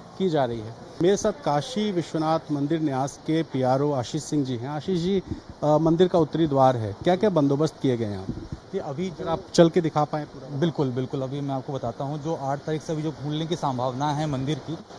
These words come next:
Speaker 2: उसमें जो सबसे पहला हम लोगों ने नियम जो रखा है दर्शनार्थियों के लिए,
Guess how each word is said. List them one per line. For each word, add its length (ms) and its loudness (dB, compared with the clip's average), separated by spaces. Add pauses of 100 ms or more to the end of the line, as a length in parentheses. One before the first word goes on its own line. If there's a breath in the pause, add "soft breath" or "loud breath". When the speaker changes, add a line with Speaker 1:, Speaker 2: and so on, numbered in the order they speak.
(160)
Speaker 2:
उसमें 260 -2
जो 80 2
सबसे 300 -6
पहला 300 2
हम 180 0
लोगों 180 -2
ने 100 -4
नियम 340 -2
जो 400 2 (560)
रखा 320 2
है 140 0
दर्शनार्थियों 580 -2
के 140 -2
लिए, 360 0